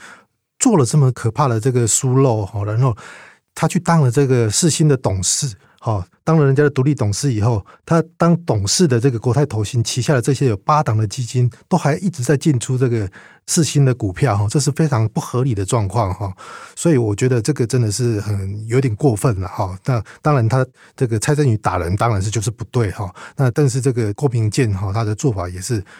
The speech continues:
非常的奇怪哈，所以难怪说金管会要介入去精简去调查，说里面到底是不是有不法的这个状况哈。那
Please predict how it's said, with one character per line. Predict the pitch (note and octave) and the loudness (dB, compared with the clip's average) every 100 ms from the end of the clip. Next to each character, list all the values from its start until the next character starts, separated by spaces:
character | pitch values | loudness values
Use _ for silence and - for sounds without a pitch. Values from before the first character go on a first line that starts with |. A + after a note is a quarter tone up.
| - | -4
非 | C#3 | -2
常 | A2+ | 0
的 | F#2+ | -2
奇 | - - G2 | -2 -4 -6
怪 | - G2+ | -2 -2
哈， | F#2+ G#2 G2+ | -2 -8 -6
所 | - A2 | -4 -4
以 | - - | -6 -8
难 | C3 A#2 C3+ | -2 0 2
怪 | F3+ D3 | 2 2
说 | C#3 C#3+ | 2 0
金 | - E3 | 2 2
管 | B2+ G2+ | 2 0
会 | C3+ | 0
要 | C3 B2 G#2+ | 0 0 -2
介 | - C#3 | -2 -2
入 | B2+ A2+ | 0 -6
去 | - | -6
精 | A2+ - C3+ | -8 -2 -2
简 | C3 G2+ | -2 -6
去 | A2 A2+ | -6 -6
调 | - C#3+ | -2 0
查， | G#2+ G#2+ | 0 -4
说 | G#2+ B2+ - - | -4 -6 -8 -8
里 | A#2+ | -4
面 | B2 D#3+ | 2 2
到 | C#3 E3+ | 4 2
底 | A2 | 2
是 | - | -4
不 | C#3 | -8
是 | A#2+ C3+ | -4 -2
有 | G2+ | -2
不 | - | -4
法 | C3+ - F2 | -4 -2 -4
的 | F#2 F2 F2 - - | -4 -8 -8 -16 -2
这 | |
个 | C3+ | -2
状 | A2 D#3 A2+ G#2 | 0 0 0 0
况 | C#3 A2 | 0 -2
哈。 | F2+ F#2 - - - | -2 -8 -10 -20 -4
那 | D#3+ | -2